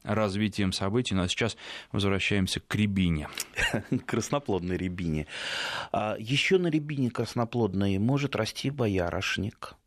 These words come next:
Speaker 2: То есть все виды боярышников, его очень много, есть декоративные боярышники, очень красивые, есть вот тот самый мой любимый кроваво-красный боярышник, очень крупный, это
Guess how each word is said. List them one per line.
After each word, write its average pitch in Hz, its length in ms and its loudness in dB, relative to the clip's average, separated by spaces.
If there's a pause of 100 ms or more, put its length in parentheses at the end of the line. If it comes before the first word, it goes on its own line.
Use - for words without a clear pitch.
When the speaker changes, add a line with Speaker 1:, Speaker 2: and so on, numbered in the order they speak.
(240)
Speaker 2:
То - 80 -2
есть - 140 0
все 139 140 2
виды 95 240 -4
боярышников, 104 720 -2 (120)
его 101 460 4
очень 87 240 -2
много, 113 340 -2
есть 73 180 -8
декоративные 131 600 2
боярышники, 104 680 0
очень 85 240 -4
красивые, 82 600 -2
есть 71 180 0
вот - 140 -12
тот - 160 -12
самый 90 340 -2 (640)
мой 104 260 2
любимый 101 520 2
кроваво-красный 98 840 -2
боярышник, 98 680 -2
очень - 220 -10
крупный, 104 560 0
это - 240 -14